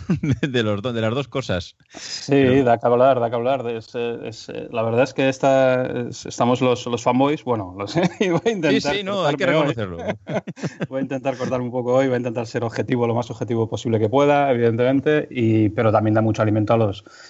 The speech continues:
Speaker 2: a los haters, ¿no? A los trolls. La verdad es que, que es, eh,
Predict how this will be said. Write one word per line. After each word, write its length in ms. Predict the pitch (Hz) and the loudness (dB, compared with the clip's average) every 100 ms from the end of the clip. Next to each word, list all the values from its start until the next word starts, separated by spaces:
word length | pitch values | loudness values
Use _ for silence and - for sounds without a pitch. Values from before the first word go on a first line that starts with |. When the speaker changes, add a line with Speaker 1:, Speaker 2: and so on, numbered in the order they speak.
| _ - | _ -6
Speaker 2:
a 60 | |
los 160 | 95 92 | -6 0
haters, 440 | 131 131 101 92 | 0 2 -2 -2
¿no? 180 | 110 139 | -4 0
A 40 | |
los 160 | 107 101 | -2 0
trolls. 240 | 113 113 | 0 2
La 80 | 104 | 2
verdad 200 | 98 104 | 2 2
es 60 | 104 | 2
que, 440 | 113 110 107 104 104 | 4 4 4 2 0
que 120 | 104 | -4
es, 180 | 104 113 | -2 -2
eh, 200 | 104 | 0